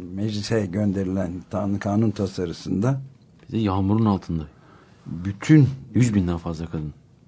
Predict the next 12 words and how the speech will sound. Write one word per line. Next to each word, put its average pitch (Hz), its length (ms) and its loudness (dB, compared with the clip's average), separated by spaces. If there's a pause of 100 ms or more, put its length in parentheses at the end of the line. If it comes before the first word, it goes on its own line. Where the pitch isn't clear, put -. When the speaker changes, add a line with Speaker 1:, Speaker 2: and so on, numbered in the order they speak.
(1600)
Speaker 1:
Ben 98 340 -2
o 113 160 0
rakamı 101 640 0
biraz 101 340 -2
büyüteceğim 101 580 -2
şimdi. 71 300 -8 (120)
Altı 104 460 -2
milyon 107 600 4 (380)
Speaker 2:
Öyle 107 200 4
mi 92 120 2
diyor? 80 120 -4
Speaker 1:
to-, 98 140 0